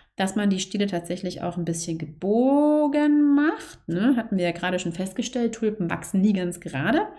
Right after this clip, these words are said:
Und auch mal so ein bisschen schräg hier rauskommen lässt.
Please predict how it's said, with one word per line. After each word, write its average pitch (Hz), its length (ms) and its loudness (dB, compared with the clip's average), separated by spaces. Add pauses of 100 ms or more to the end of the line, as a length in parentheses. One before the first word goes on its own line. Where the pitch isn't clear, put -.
(600)
Und 185 160 -2
auch 180 100 -2
mal 180 180 -2
so 160 60 -2
ein 160 100 -2
bisschen 160 360 -10
schräg 202 920 -2
hier 202 320 -6
rauskommen 202 800 -6
lässt. 202 460 -6